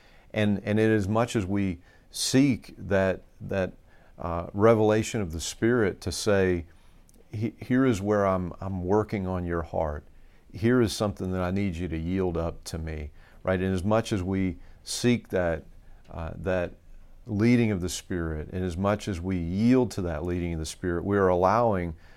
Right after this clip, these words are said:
God to change us. We go before the Lord in prayer, praying in the Spirit,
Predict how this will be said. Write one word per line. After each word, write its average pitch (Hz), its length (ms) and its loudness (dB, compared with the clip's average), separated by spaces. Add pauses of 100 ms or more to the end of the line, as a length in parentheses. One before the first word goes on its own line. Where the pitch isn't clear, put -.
(240)
God 87 480 0 (460)
to 95 120 -4
change 110 480 0
us. 71 340 -12 (600)
We 98 280 -2
go 117 300 6
before 113 360 2
the 90 80 -4
Lord 87 320 -2
in 78 160 -6
prayer, 78 720 -4
praying 131 420 4
in 120 100 2
the 104 100 0
Spirit, 120 600 -2